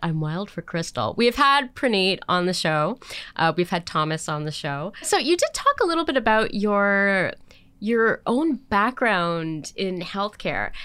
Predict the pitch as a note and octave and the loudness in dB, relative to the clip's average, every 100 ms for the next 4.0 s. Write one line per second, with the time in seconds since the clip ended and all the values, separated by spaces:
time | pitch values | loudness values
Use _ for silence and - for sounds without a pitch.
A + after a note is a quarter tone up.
0 | - D#4 F4 G#4 C#5 B4+ - D4+ D4+ C#4 | -4 0 2 2 2 0 0 -2 0 0
1 | A#3 G#3 - G#3 G#3 G#3 G3 G3 F#3+ - | 0 -4 -4 -2 -2 -4 -4 -6 -6 -6
2 | G#3 G3 F#3+ - F3+ - F3 E3+ - - | -4 -4 -6 -8 -10 -6 -6 -6 -6 -6
3 | F#3+ E3 D#3+ D3 - D3+ D3+ C#2 - | -6 -4 -6 -8 -8 -8 -8 -10 -14